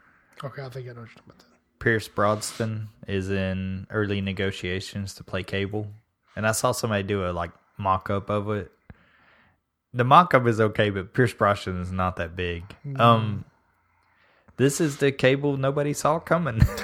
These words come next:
Speaker 2: <laughs> I still want Stephen Lang to do it,
Speaker 1: Did we
Speaker 2: but
Speaker 1: talk about the, the picture they tweeted with him? And
Speaker 2: Yeah, yeah, I think we
Speaker 1: Okay,
Speaker 2: did
Speaker 1: okay, I
Speaker 2: la-,
Speaker 1: can remember.
Speaker 2: last week or the week before.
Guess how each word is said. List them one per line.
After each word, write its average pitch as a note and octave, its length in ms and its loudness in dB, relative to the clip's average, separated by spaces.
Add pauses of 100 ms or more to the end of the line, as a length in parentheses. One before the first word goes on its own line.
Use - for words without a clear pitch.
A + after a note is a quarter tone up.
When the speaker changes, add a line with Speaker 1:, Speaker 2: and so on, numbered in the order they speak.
(160)
Speaker 2:
<laughs> - 380 -6
I C#3 120 -2
still F#3+ 440 2
want F3 260 2
Stephen D#3+ 400 -2
Lang F3 280 0
to B2+ 80 0
do F#3 220 2
it, A2 140 2
Speaker 1:
Did G3 120 8
we A#3+ 80 6
Speaker 2:
but G3 40 6
Speaker 1:
talk F3+ 220 6
about F#3+ 460 2 (540)
the, G#3 160 -2
the E3+ 160 4
picture E3+ 360 2
they D#3+ 140 6
tweeted E3 420 2
with D3 140 0
him? D3+ 300 2
And C#3+ 100 2
Speaker 2:
Yeah, A2 160 2 (180)
yeah, G#2 240 2
I F#2+ 40 2
think F#2+ 260 -4
we D3 60 -4
Speaker 1:
Okay, G2+ 100 -2
Speaker 2:
did F2 120 -6
Speaker 1:
okay, - 80 -12
I - 20 -10 (220)
Speaker 2:
la-, F2+ 60 -6
Speaker 1:
can - 80 -12
remember. F#2+ 200 -10
Speaker 2:
last F2+ 240 -8
week F2+ 240 -6
or F2 80 -6
the F2 100 -8
week F2+ 180 -10
before. F2 460 -12